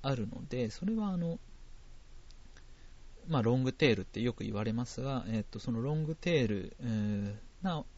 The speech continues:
方法で、まあ、だから純粋に、えっと、流通業ではなくて、えー、どんどんその本屋っていうのがコンテンツ屋、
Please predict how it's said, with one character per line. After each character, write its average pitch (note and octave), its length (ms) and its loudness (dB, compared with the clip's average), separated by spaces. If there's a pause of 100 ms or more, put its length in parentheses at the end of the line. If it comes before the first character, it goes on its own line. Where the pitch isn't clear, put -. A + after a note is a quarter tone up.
(280)
方 A2+ 220 4
法 A#2+ 240 0
で、 F3 120 -2
ま E3 140 -2
あ、 B2+ 40 -4 (580)
だ F3+ 80 -4
か D3 80 4
ら A2 80 2
純 G#3 240 2
粋 A#3+ 240 0
に、 A#3+ 380 2
え A#2+ 40 2
っ - 40 0
と、 - 120 -6
流 G3 240 2
通 B3 260 0
業 B2 260 8
で C3 120 0
は D#3+ 120 2
な D3 140 -2
く - 100 -12
て、 C3 460 2
え B2 40 4
ー、 - 20 4
ど D#3+ 140 4
ん D3+ 60 4
ど A#2 100 2
ん G2+ 80 0
そ - 140 -2
の G#2+ 260 2 (120)
本 G#3 160 6
屋 C#3 160 4
っ - 40 -2
て - 160 -6
い A#2+ 100 2
う B2 40 2
の C#3 100 -2
が D3+ 120 2
コ - 200 -2
ン F#3 80 0
テ G3 140 2
ン F3+ 80 2
ツ - 140 -2
屋、 E3 200 2